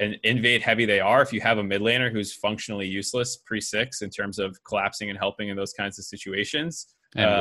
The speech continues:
Speaker 2: wave clear
Speaker 1: it
Speaker 2: is non-existent.
Speaker 1: Yeah, and your wave clear is non-existent. It feels like if I'm,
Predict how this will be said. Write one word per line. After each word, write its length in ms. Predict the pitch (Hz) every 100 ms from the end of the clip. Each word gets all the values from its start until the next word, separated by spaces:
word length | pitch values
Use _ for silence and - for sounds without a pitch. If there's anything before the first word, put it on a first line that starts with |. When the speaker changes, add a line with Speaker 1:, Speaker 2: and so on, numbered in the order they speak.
| 101
Speaker 2:
wave 120 | 95
clear 260 | - 92 87
Speaker 1:
it 0 |
Speaker 2:
is 260 | - -
non-existent. 720 | 104 82 82 78 78 - 85 85
Speaker 1:
Yeah, 140 | 117 101
and 100 | 101
your 80 |
wave 220 | 107 110 -
clear 100 | 110
is 80 |
non-existent. 460 | 104 104 107 - 107
It 100 | 107
feels 680 | - - 143 147 135 127 - _ _
like 160 | 117 110
if 140 | 110 107
I'm, 480 | 110 117 120 117